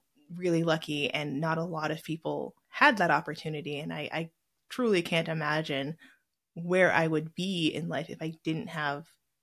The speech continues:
just that one teacher who really took the time to work with me as an individual and find ways for me to discover reading and discover my love for reading. And sometimes I think back to that and I think about,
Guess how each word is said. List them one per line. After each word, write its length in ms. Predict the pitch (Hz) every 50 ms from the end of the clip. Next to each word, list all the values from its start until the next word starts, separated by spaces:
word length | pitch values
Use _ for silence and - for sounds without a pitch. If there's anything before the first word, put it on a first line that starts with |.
| _ _ -
just 220 | 165 160 - -
that 220 | 165 - - 175
one 260 | 180 170 165 170 170 165
teacher 400 | - - 170 165 - 139 156 -
who 120 | 170 170 160
really 320 | 180 180 170 165 165 160 165
took 240 | 165 - 156 - -
the 80 | 165
time 420 | 165 - 165 151 147 147 147 147 156
to 440 | - - 165 151 147 151 151 156 - - - _ _ _ _ _ _ _ -
work 340 | 170 170 170 175 170 175 -
with 160 | 175 170 170
me 420 | 165 151 147 143 147 147 143 - _ _ _ _ -
as 180 | 165 175 165
an 100 | 175 170
individual 600 | 170 165 160 160 165 165 165 160 151 143 139 -
and 160 | - 151 160 - -
find 320 | 165 156 156 156 160 165
ways 340 | 175 160 151 147 151 156 -
for 140 | - 165 165
me 320 | 175 175 165 160 151 156
to 440 | - - - 165 156 151 147 147 - _ - - - _ _
discover 640 | - 170 160 - - - 170 170 165 170 165 160 160
reading 340 | 165 151 151 151 143 - 135
and 80 | 160
discover 240 | 160 - - 165 165
my 120 | 170 151
love 260 | 170 196 220 240 226 -
for 160 | - 175 165
reading. 400 | 156 147 - - - - 202 - _ _ _ _ _ _ _ _ _ _ _ _ _ _ _ _ _ _ _ _ _ _ _ _ _ _ _ _ _ _ _ _ _ _ _ _ _ -
And 80 | 240 247
sometimes 280 | 381 370 - 392 370
I 80 | 370 311
think 280 | - - 247 214 - -
back 320 | 202 190 190 196 - - -
to 120 | 196 185
that 300 | 170 170 165 160 156 -
and 100 | - 160
I 80 | 160 160
think 260 | - - 165 165 -
about, 640 | 165 160 - 156 151 151 147 147 139 - - -